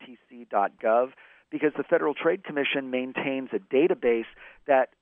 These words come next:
uh, law enforcement agencies use, and, uh, usually identity theft, it's sort of like eating potato chips. It usually, there's usually not just one, and the criminals keep going after multiple people. And if we, if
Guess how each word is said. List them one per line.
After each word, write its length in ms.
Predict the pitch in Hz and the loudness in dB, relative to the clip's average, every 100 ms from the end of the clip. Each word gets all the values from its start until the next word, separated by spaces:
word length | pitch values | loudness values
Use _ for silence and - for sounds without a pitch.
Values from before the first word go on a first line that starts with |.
| - | 0
uh, 160 | 117 | 0
law 320 | 107 120 160 | 2 2 2
enforcement 540 | 247 - 143 135 - 120 | 0 -4 -4 -4 -6 -8
agencies 560 | 127 123 123 110 - 110 113 | -4 -4 -6 -8 -6 -6 0
use, 340 | 117 113 113 - - - _ | 4 4 4 -2 -14 -18 _
and, 320 | 147 139 135 - _ | -2 -2 -4 -14 _
uh, 300 | 120 107 98 - _ _ _ _ _ _ _ _ _ _ _ | -2 0 -2 -8 _ _ _ _ _ _ _ _ _ _ _
usually 540 | 143 233 220 202 190 180 _ _ _ _ _ _ | -6 -4 0 2 2 0 _ _ _ _ _ _
identity 460 | - 117 185 208 160 - | -6 0 0 0 -4 0
theft, 340 | 151 135 - - | 2 2 -2 -12
it's 140 | 127 - | -14 -4
sort 120 | 190 | 0
of 60 | |
like 220 | 175 151 - | 2 2 -2
eating 220 | 147 147 | -12 -12
potato 340 | 139 - 120 110 | -14 -4 -2 -2
chips. 320 | - 90 - | -2 -6 -6
It 80 | 101 | -6
usually, 320 | 139 180 180 | -2 2 4
there's 220 | 151 135 | 4 0
usually 280 | 208 208 180 | 0 2 2
not 260 | 160 156 147 | 4 2 2
just 300 | 151 139 - | -2 -2 -4
one, 380 | 123 110 87 85 - - | -4 -2 -4 -10 -20 -14
and 100 | 143 | -8
the 60 | 139 | -6
criminals 400 | - 196 208 185 - | 0 0 0 -4 -6
keep 220 | - 156 | -12 -4
going 300 | - 151 151 | 2 2 2
after 260 | 139 131 131 | -2 -2 -6
multiple 580 | 123 127 131 - - 131 | -2 0 0 -2 -6 -8
people. 500 | - 151 - - - - - _ | -6 -8 -6 -8 -8 -18 -20 _
And 100 | 139 | -6
if 80 | 131 165 | -4 -4
we, 200 | 220 220 _ | -6 -6 _
if 140 | 156 | -4